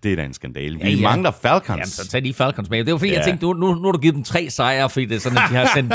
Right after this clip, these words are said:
Speaker 2: <laughs> sendt Julio på porten. Og hvor har du Falcons?
Speaker 1: Nej, nej, du har fuldstændig ret. Øh, jamen, øh, sidste år, der spåede jeg Falcons til at slutte otte og otte. De endte fire og tolv.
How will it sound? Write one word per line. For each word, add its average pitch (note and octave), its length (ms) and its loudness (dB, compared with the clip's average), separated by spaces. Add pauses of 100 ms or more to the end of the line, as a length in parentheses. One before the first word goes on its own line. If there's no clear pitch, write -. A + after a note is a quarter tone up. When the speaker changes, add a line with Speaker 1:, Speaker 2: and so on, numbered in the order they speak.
Speaker 2:
<laughs> - 60 -2
sendt C#3+ 300 0
Julio D#3+ 220 6
på C3+ 200 -4
porten. A#2+ 360 2
Og B2 60 0
hvor D#3 100 4
har F#3 120 4
du D3+ 80 2
Falcons? C#3 440 2 (160)
Speaker 1:
Nej, C3+ 220 4
nej, C#3+ 80 -4
du D3+ 80 0
har D3 100 4
fuldstændig D3+ 380 0
ret. A2 180 0
Øh, G2+ 500 0
jamen, A2 200 2
øh, G2 240 2
sidste G3 240 -2
år, E3+ 100 2
der D3 80 0
spåede D3 280 2
jeg C3+ 80 0
Falcons C3+ 280 0
til - 80 -4
at A#2+ 80 -2
slutte C3 220 -2
otte A2+ 260 4
og A2 60 4
otte. A2 280 0
De G#2 80 2
endte A#2+ 160 0
fire B2+ 180 2
og A#2 60 0
tolv. A2+ 260 2